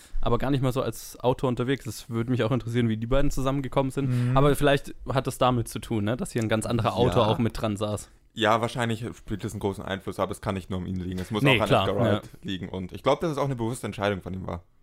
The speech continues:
Speaker 3: Das ist, passt auch viel besser zu Comics. In Comics hast du
Speaker 1: Definitiv,
Speaker 3: auch
Speaker 1: ja.
Speaker 3: einen authentischen Dialog.
Speaker 1: Ja, also du
Speaker 2: Ja,
Speaker 1: hast ja
Speaker 2: ja,
Speaker 1: in
Speaker 2: ja.
Speaker 1: dem Fall, du hast ja
Speaker 2: Auf jeden
Speaker 1: zwei
Speaker 2: Fall.
Speaker 1: Autoren noch dabei. Du hast den Autor der Comics, der quasi
Speaker 3: Ja.
Speaker 1: den Ton der Comics
Speaker 3: Ja.
Speaker 1: mitliefert.
Speaker 3: Ja, ja.
Speaker 1: Und dann hattest du noch einen anderen Autor, der das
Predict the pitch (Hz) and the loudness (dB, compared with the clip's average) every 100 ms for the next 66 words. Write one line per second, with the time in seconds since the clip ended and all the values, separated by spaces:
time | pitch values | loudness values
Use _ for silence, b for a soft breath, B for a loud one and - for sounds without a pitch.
0 | _ _ _ - 107 - 120 117 - 135 | _ _ _ -4 -4 -4 -8 -6 -2 0
1 | 139 131 120 123 117 - 110 101 - 92 | 0 -2 -2 -2 -4 -4 -2 -2 -4 -4
2 | 113 123 131 117 113 113 107 95 92 92 | 2 4 4 4 4 4 2 2 -2 -2
3 | 92 90 98 90 87 90 - 123 113 120 | -6 -6 -6 -4 -4 -6 -6 -2 0 2
4 | 120 127 139 143 139 143 - 143 131 123 | 4 6 8 8 8 6 6 6 6 6
5 | 135 - 123 139 139 117 120 120 110 104 | 4 4 6 8 8 8 6 6 6 4
6 | 110 104 104 107 120 107 117 120 107 104 | 4 4 4 2 2 2 2 4 2 0
7 | - 131 147 - 123 113 123 113 107 104 | 0 0 0 -2 -2 0 2 2 4 2
8 | 120 104 - 113 104 - 127 156 - 143 | 2 0 0 0 0 0 2 4 4 2
9 | 135 139 139 143 139 - 101 98 113 117 | 4 2 2 0 -2 -2 0 2 2 2
10 | 113 110 - 113 101 110 107 104 98 101 | 2 0 0 -2 0 0 0 0 -2 -4
11 | - 107 98 98 - | -4 -4 -2 -2 -4